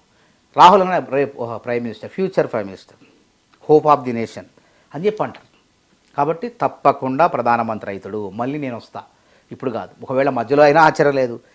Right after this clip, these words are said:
వీళ్ళు కొట్లాడుకుని అటు ఇటు అయితే ఎంత, ఎన్ని ముప్పై నలభై స్థానాలు ఉంటే మళ్ళీ మే-, మా పార్టీ, మా, మా కూటమికే,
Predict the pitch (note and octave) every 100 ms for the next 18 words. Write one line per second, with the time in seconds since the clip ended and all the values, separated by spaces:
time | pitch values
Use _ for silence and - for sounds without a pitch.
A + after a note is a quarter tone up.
0 | _ B2 C3+ C3+ C3 C3+ C3+ C3+ B2+ B2
1 | C#3 D3+ C3 E3 C3+ D#3 C#3+ C3 C#3 C3+
2 | C3 B2 C3+ D#3 C#3+ F#3 F3+ D3+ C#3+ C3+
3 | - _ _ - C#3+ D3 D#3 D#3 D#3+ C#3
4 | C3+ C3 C#3 D#3 F3 E3+ E3 G#3 C3+